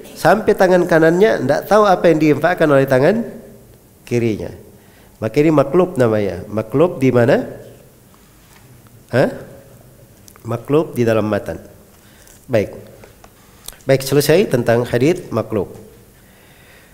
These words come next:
Maka dengan ini sudah, apa namanya, eh,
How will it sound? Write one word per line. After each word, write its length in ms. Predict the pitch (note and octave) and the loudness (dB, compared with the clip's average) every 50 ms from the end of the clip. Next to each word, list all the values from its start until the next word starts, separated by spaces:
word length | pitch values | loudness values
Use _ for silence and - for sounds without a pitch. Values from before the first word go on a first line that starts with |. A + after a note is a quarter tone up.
| - _ _ _ _ - - - - - - - - _ _ _ _ _ _ _ _ _ _ _ _ _ _ _ _ _ _ _ _ _ - - _ _ _ _ - G2 | -20 _ _ _ _ -20 -20 -20 -20 -20 -20 -20 -20 _ _ _ _ _ _ _ _ _ _ _ _ _ _ _ _ _ _ _ _ _ -20 -20 _ _ _ _ -12 -10
Maka 240 | G2+ G2+ B2 B2+ B2+ | -6 -2 0 0 0
dengan 220 | C3 B2 B2+ B2+ B2+ | 2 2 2 2 2
ini 380 | C#3+ F3 G3 F3+ - - - - - - - - | 2 2 0 0 -2 -6 -10 -14 -20 -20 -20 -16
sudah, 480 | - - - G#2+ G#2+ G2+ G2 F#2+ F#2 F#2+ - - - - - - - - - - - - _ _ _ _ _ _ _ _ _ _ _ _ _ _ _ _ _ _ _ _ _ _ _ _ | -12 -8 -6 -2 -2 -2 -2 -2 -6 -8 -14 -18 -20 -20 -20 -20 -20 -20 -20 -20 -20 -20 _ _ _ _ _ _ _ _ _ _ _ _ _ _ _ _ _ _ _ _ _ _ _ _
apa 200 | - - - - A2 G2+ | -20 -12 -8 -6 -4 -2
namanya, 460 | G2+ G2+ G2+ G#2 A#2 D#3 F#3 F#3 - - - - - - - - _ _ _ _ _ _ _ _ _ _ _ _ _ _ _ _ _ _ _ _ _ _ _ _ _ _ _ - _ - - _ _ - - _ _ _ _ _ _ - - - | -2 -2 -2 0 -2 -2 -2 -4 -8 -12 -18 -20 -20 -20 -20 -20 _ _ _ _ _ _ _ _ _ _ _ _ _ _ _ _ _ _ _ _ _ _ _ _ _ _ _ -20 _ -20 -20 _ _ -20 -20 _ _ _ _ _ _ -20 -16 -12
eh, 340 | - G2 F#2+ F#2 F#2+ - | -8 -8 -6 -8 -8 -10